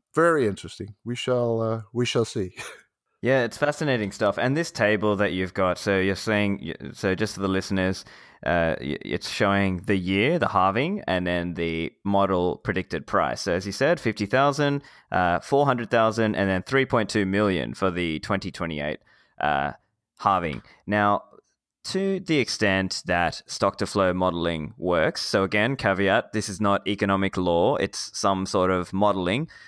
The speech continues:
Speaker 2: uh, but to the extent that the modeling works, do you have any reflections on how many cycles we could anticipate this working for?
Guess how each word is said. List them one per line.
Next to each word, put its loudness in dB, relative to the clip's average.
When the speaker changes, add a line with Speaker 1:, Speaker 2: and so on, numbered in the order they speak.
Speaker 2:
uh, 2
but -4
to -2
the 0
extent -2
that 0
the -4
modeling 0
works, 0
do -4
you 2
have 0
any 2
reflections 0
on 2
how 2
many 0
cycles 0
we 0
could 0
anticipate 0
this -2
working 0
for? -6